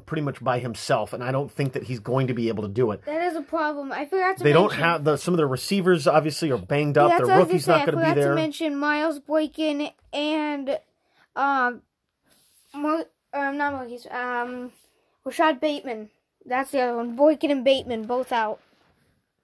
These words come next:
Speaker 1: Yeah, so I was gonna say, I mean, they, they're, they've obviously have some lack of weapons there as well. So, uh, I wanna try to do one more prop here. Let's do Justin Herbert. This is a popular one,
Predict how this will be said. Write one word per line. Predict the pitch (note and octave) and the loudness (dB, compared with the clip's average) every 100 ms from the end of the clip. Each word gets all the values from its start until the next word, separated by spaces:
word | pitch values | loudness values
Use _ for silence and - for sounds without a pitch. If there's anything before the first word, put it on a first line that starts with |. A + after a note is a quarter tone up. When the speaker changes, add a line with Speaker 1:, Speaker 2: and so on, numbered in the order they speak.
| _ _ | _ _
Speaker 1:
Yeah, | G#2+ A#2+ A#2+ G2 | -4 0 0 -2
so | - C#3 | 2 4
I | C3 | 4
was | B2+ | 0
gonna | C#3+ | -4
say, | - C#3 | 0 0
I | B2 | 2
mean, | C3 C3 C3+ | 0 -2 0
they, | D3 | 0
they're, | C#3 D#3+ D3 | 2 0 0
they've | D3 D3+ - | -4 -4 2
obviously | F3+ E3+ - C3+ | 2 2 -2 -2
have | C3+ | -2
some | - A#2+ | -4 -4
lack | A#2 A#2 - | -2 -4 -4
of | G#2 | -4
weapons | G#2+ A#2 A#2 G#2+ | -2 -2 -4 -6
there | G#2+ G2+ | -6 -6
as | F#2+ | -6
well. | G#2+ G#2+ F#2+ | -6 -6 -6
So, | F2+ - A#2+ A2+ A2 - - - _ _ - _ | -8 -2 0 0 -2 -10 -20 -20 _ _ -20 _
uh, | - D#3+ E3+ E3+ F3 E3 | 0 4 4 6 4 4
I | F3 | 4
wanna | F3 A3 D#4+ | 6 6 6
try | - - B3+ A3 B3 | 0 -6 -2 0 0
to | |
do | F3+ E3+ A#3+ B3 A#3+ A#3 A#3 A3+ A3 G3+ D#3 | -2 -4 -6 -6 -4 -4 -2 -2 -4 -8 -14
one | C#3+ D3+ A#3+ | -6 2 2
more | B3+ A#3 | 4 4
prop | - - D#3 G#2+ | 4 0 -2 -2
here. | - A2 G2 | -4 -4 2
Let's | F3+ E3+ | 0 0
do | - D#4+ | -4 -4
Justin | D3+ F3+ E3+ - D#3 | 0 0 0 0 -2
Herbert. | C3 C3+ A2+ | 0 0 -2
This | E3 E3 | -4 -4
is | G3 | -4
a | |
popular | F3 F3 E3 D3+ | 0 0 2 2
one, | C#3+ C#3 | 2 2